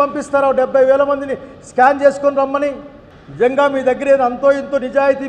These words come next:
మిగిలి ఉండి ఉంటే మీరు ఏకకాలంలో ఈ రాష్ట్రంలో ఉన్న షాపుల్లో ఉన్న సరుకుని చెక్ చేసి ఉండేవాళ్ళు. అట్లాగే ఆ రోజు దొరికిన తర్వాత ఏ ఏ షాప్కి, ఏ ఏ జిల్లాకి ఎంత నకిలీ మద్యం పోయిందని లెక్క తీసి ఉండేవాళ్ళు.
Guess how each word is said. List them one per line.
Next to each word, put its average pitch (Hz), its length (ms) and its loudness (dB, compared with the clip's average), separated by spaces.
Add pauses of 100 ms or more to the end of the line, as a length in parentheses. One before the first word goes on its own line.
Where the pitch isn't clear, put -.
మిగిలి 277 340 -4
ఉండి 277 240 -4
ఉంటే 311 240 4 (800)
మీరు 185 160 -8 (160)
ఏకకాలంలో 277 720 2 (120)
ఈ - 20 -6 (140)
రాష్ట్రంలో 269 540 0
ఉన్న 269 120 -2 (120)
షాపుల్లో 269 480 0
ఉన్న 262 100 -2 (460)
సరుకుని 285 420 -4
చెక్ 285 180 -2
చేసి 311 240 2
ఉండేవాళ్ళు. 240 400 0 (420)
అట్లాగే 302 420 6 (840)
ఆ 233 120 4
రోజు 302 140 6 (100)
దొరికిన 311 360 -4
తర్వాత 302 340 4 (640)
ఏ 294 60 10 (160)
ఏ - 20 2 (100)
షాప్కి, 277 400 0 (200)
ఏ - 100 4
ఏ 311 140 10
జిల్లాకి 269 480 0
ఎంత 285 140 0 (100)
నకిలీ 302 320 -6
మద్యం 277 260 0 (100)
పోయిందని 302 480 2 (380)
లెక్క 269 300 2
తీసి 311 200 -2
ఉండేవాళ్ళు. 262 440 4